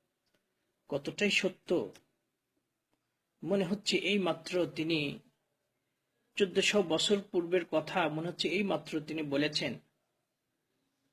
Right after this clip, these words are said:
যে এমন এক সময় তো আসবে যে সময় মূর্খ লোকেরা তারা নিজেদেরকে পাক্কা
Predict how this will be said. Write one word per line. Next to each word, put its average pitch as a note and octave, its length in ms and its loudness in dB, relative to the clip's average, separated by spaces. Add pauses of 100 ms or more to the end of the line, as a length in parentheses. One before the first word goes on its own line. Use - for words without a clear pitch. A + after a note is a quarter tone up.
(120)
যে C#3+ 220 -2
এমন F3+ 260 4
এক F#3+ 120 2
সময় E3+ 300 0
তো D#3 160 0
আসবে C#3 640 2 (1300)
যে C3+ 200 -2
সময় F3 520 0 (1400)
মূর্খ G3+ 400 2
লোকেরা E3 680 2 (1300)
তারা D#3 240 2
নিজেদেরকে D#3 600 0
পাক্কা D#3 720 0